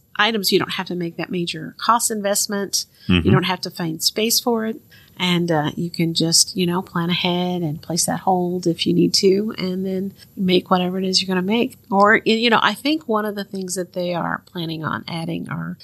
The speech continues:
Speaker 1: some tools.
Speaker 2: Yes.
Speaker 1: Those tools that you just really need once or twice.
Speaker 2: Yeah.
Speaker 1: You don't wanna borrow from the neighbor, don't wanna spend a lot of money to purchase it if you just really need it for a quick fix at your house.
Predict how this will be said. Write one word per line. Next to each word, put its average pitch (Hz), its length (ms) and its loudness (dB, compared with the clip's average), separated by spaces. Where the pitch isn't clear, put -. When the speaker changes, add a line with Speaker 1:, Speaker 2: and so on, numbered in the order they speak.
Speaker 1:
some 170 440 2
tools. - 600 0
Speaker 2:
Yes. - 400 2
Speaker 1:
Those 233 200 2
tools 320 380 2
that 214 300 4
you 202 100 -10
just - 300 0
really 302 220 -4
need 240 220 -6
once 208 260 -4
or - 40 -8
twice. - 580 -4
Speaker 2:
Yeah. 85 480 0
Speaker 1:
You 202 80 0
don't 185 80 -4
wanna 214 140 0
borrow 254 260 4
from 269 240 -6
the 262 80 0
neighbor, 202 640 4
don't 165 160 -4
wanna 196 300 -2
spend - 280 0
a 190 80 4
lot 185 200 4
of 180 80 0
money 170 260 0
to - 80 -2
purchase - 480 0
it 190 140 2
if 175 180 -2
you 202 60 -2
just 220 280 -2
really 190 220 -8
need 185 180 -6
it - 100 -6
for 170 300 -6
a - 60 -6
quick - 400 -8
fix - 300 -6
at - 140 -4
your 160 100 -6
house. - 460 -2